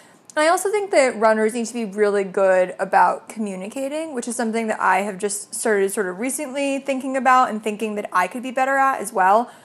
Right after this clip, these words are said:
Um, I was running and had a guy come up and pass me,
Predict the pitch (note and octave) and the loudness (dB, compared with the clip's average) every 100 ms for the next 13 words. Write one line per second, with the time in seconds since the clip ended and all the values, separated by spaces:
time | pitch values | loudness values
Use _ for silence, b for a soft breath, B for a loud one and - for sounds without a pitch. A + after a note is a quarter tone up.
0 | B B - G#3 F#3+ F3+ G#3+ - - A3 | B B 2 4 4 -2 -12 -12 0 2
1 | G#3 G3 G#3 G3+ G3 G3 G#3 G#3 F3+ F#3+ | 4 2 2 2 -2 -4 -6 -6 -2 2
2 | A#3+ C#4 G#3+ G3 G3+ - _ _ _ _ | 4 6 4 0 -6 -18 _ _ _ _
3 | - - - A#3 B3 A3+ - G3+ G3+ - | -14 -6 0 6 6 6 2 -6 -4 -6
4 | C#4 D4 - B3+ G3+ G3+ | -2 -2 -2 -4 -6 -8